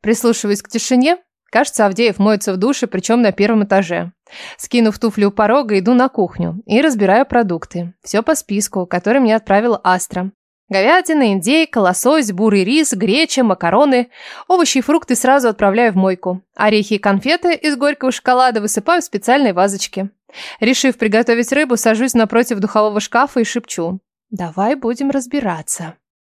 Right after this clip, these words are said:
Быстро нахожу кнопки и выставляю нужную температуру. Вода в душевой стихает, и мои движения становятся более резкими. Нервничаю страшно. Я сколько раз его прогоняла, говорила, что Миша мне противен, сводила нашу детскую любовь в шутку.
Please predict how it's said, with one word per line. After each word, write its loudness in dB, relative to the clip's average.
Быстро 2
нахожу 2
кнопки 2
и 2
выставляю 2
нужную 4
температуру. -2
Вода 2
в -6
душевой -2
стихает, 0
и -2
мои 4
движения 0
становятся 0
более 2
резкими. -4
Нервничаю 0
страшно. -4
Я 2
сколько 0
раз 2
его 0
прогоняла, 2
говорила, 0
что -4
Миша 4
мне 2
противен, 0
сводила 2
нашу 0
детскую 0
любовь 2
в -12
шутку. -2